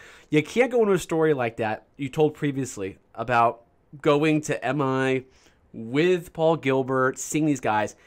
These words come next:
You can't just leave it at that. I'm already freaking out. I'm geeking out over that story hardcore. So we have to backtrack it just a tad bit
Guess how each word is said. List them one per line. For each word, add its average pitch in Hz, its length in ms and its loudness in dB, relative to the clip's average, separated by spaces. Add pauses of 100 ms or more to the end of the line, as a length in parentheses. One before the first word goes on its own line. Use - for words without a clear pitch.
(400)
You 143 80 -8
can't 185 220 -2
just 151 160 -6
leave 131 120 -4
it 117 40 0
at 104 100 -6
that. 87 280 -10
I'm 139 160 0
already 170 200 6
freaking 135 380 -2
out. 117 200 0
I'm 117 120 -6
geeking 127 300 -2
out 110 160 2
over 101 180 -4
that 104 160 -2
story 104 280 -8
hardcore. 104 380 -2
So - 100 -12
we 139 40 2
have 170 100 2
to 160 80 2
backtrack 131 640 2
it 104 100 -10
just - 220 -10
a 131 80 -2
tad 123 420 -8
bit 90 220 -8